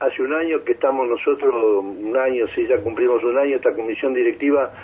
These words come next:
que preside el compañero Luis Novero, este, él me convocó en su momento,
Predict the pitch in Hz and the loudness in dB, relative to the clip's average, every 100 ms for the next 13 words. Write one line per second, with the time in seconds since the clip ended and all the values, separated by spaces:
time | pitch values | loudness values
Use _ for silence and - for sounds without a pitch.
0 | - - - - 120 107 104 107 117 - | -18 -20 -20 -2 2 2 2 2 0 0
1 | 139 135 123 117 107 117 127 131 120 113 | -4 -2 -2 -2 0 0 2 2 2 2
2 | 107 120 127 120 135 147 131 139 - - | 0 -2 -2 0 2 2 0 -4 -8 -20
3 | - - - - - - - - 98 - | -20 -20 -20 -6 -2 -2 0 0 0 0
4 | 147 143 147 143 143 170 175 170 - 143 | 2 2 2 0 0 0 0 -2 -4 -2
5 | 143 175 175 175 180 175 165 | 0 0 0 0 2 2 0